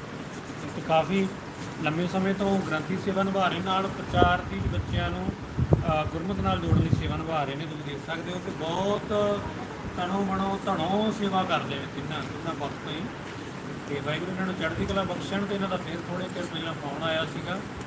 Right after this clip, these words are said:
ਕਿ ਅਸੀਂ ਫਿਰ ਬੱਚਿਆਂ ਨੂੰ ਜੋੜਨ ਦੀ ਆਪ, ਆਪ, ਆਪ ਜੀ ਨੂੰ ਬੇਨਤੀ ਕਰਦੇ ਹਾਂ ਤੇ ਅਸੀਂ ਫਿਰ ਅੱਜ ਪਹੁੰਚੇ। ਤੇ ਬਾਬਾ ਜੀ ਉਹਨਾਂ ਦਾ ਬਹੁਤ ਸਹਿਯੋਗ ਹੈ, ਬਹੁਤ ਸਾਥ ਦਿੰਦੇ ਨੇ, ਬੱਚਿਆਂ ਨੂੰ ਜੋੜਨ ਦੇ ਵਿੱਚ ਬਹੁਤ ਵੱਡਾ ਯੋਗਦਾਨ ਹੈ। ਤਾਂ ਹੀ ਇਹ ਬੱਚੇ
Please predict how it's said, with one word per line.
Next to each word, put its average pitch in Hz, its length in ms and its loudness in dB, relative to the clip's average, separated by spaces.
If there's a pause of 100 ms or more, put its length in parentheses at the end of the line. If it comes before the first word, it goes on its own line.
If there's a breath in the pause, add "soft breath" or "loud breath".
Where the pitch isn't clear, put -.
(340)
ਕਿ 156 240 -2
ਅਸੀਂ 170 460 -2 (840)
ਫਿਰ 190 220 2
ਬੱਚਿਆਂ 185 420 0
ਨੂੰ 180 240 -2 (320)
ਜੋੜਨ 147 220 0 (180)
ਦੀ 156 160 -2 (300)
ਆਪ, 143 180 -2 (180)
ਆਪ, 143 340 -4
ਆਪ 151 140 -2 (100)
ਜੀ 156 60 -4
ਨੂੰ 143 100 -6
ਬੇਨਤੀ 143 360 -2
ਕਰਦੇ 160 340 -2
ਹਾਂ - 100 -2
ਤੇ - 340 -6
ਅਸੀਂ - 280 -6
ਫਿਰ 147 140 -2
ਅੱਜ 127 80 -2 (120)
ਪਹੁੰਚੇ। 147 300 -4
ਤੇ - 800 -8
ਬਾਬਾ 151 240 2
ਜੀ 196 80 4
ਉਹਨਾਂ 190 120 2
ਦਾ 185 80 0
ਬਹੁਤ 180 200 0
ਸਹਿਯੋਗ 139 420 -2
ਹੈ, 131 60 -2
ਬਹੁਤ 151 300 -2
ਸਾਥ 160 220 2
ਦਿੰਦੇ 160 200 -2
ਨੇ, 180 60 -4
ਬੱਚਿਆਂ 165 340 -4
ਨੂੰ 170 140 -4
ਜੋੜਨ 151 260 -2
ਦੇ 160 120 -2
ਵਿੱਚ 156 320 -6
ਬਹੁਤ 170 240 -2 (140)
ਵੱਡਾ 143 240 2
ਯੋਗਦਾਨ 147 360 -2
ਹੈ। 127 60 -6 (1400)
ਤਾਂ 160 220 2
ਹੀ 190 120 2
ਇਹ 196 40 2
ਬੱਚੇ - 260 2